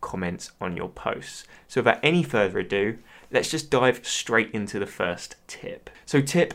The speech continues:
number one, you need to have a clear call to action. If you aren't asking people to comment or to mention something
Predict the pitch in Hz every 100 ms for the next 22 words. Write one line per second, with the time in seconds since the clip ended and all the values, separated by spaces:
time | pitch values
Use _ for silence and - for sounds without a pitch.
0 | - 135 120 107 92 90 90 - - _
1 | - - 135 151 175 156 175 170 - 143
2 | - - - 139 139 139 139 139 139 -
3 | - - - 110 104 - - 98 - -
4 | - - - _ _ _ - - - 143
5 | 214 - - 170 185 185 180 - - -
6 | - - 127 131 - - - - - -
7 | - - - - _ _ _ - 123 120
8 | - - 101 135 - _ _ _ _ 127
9 | 110 - 127 101 92 90 92 101 107 -
10 | 120 151